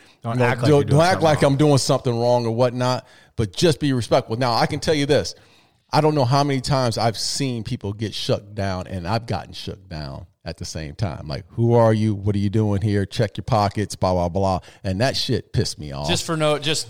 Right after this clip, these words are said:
Speaker 3: you're
Speaker 2: Just
Speaker 3: just
Speaker 2: for no
Speaker 3: walking down the
Speaker 2: reason.
Speaker 3: street and
Speaker 2: That
Speaker 3: you're
Speaker 2: just for no reason, you get
Speaker 3: Right.
Speaker 2: shook down. And it, and it wasn't just me, but it was, you know, of course, I've seen my uncles who were older than me get shook down. I've seen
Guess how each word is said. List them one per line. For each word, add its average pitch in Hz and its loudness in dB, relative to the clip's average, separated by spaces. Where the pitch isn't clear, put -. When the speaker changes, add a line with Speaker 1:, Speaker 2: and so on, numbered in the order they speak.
Speaker 3:
you're 143 2
Speaker 2:
Just 139 2
Speaker 3:
just 147 2
Speaker 2:
for - 2
no 131 4
Speaker 3:
walking 123 6
down 151 6
the 185 6
Speaker 2:
reason. - 4
Speaker 3:
street 151 -6
and 139 -10
Speaker 2:
That 156 6
Speaker 3:
you're 131 0
Speaker 2:
just 151 2
for 135 -4
no 123 4
reason, 127 4
you 107 -4
get 110 -4
Speaker 3:
Right. - -6
Speaker 2:
shook 107 -4
down. 98 -4
And 127 2
it, 190 2
and 170 2
it 170 6
wasn't 170 2
just 135 4
me, 170 4
but 120 4
it 110 0
was, 110 2
you 131 -2
know, 90 -4
of 98 -16
course, 107 2
I've 123 0
seen 101 -4
my 95 -2
uncles 139 0
who 120 -4
were 104 -2
older 110 -2
than 107 -4
me 120 -2
get 92 -6
shook 90 -6
down. 90 -6
I've 101 0
seen 98 -4